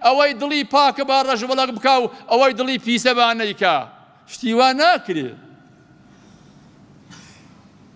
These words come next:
لەبەر ئەوە، بەڕێزان، زۆر حەیفە،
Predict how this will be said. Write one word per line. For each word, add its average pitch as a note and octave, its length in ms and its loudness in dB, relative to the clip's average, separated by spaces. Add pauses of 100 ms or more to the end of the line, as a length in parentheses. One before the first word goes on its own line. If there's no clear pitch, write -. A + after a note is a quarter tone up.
(500)
لەبەر A#3+ 300 4
ئەوە، B3+ 260 2
بەڕێزان، G3+ 500 2 (760)
زۆر A3+ 220 2
حەیفە، E3+ 480 -4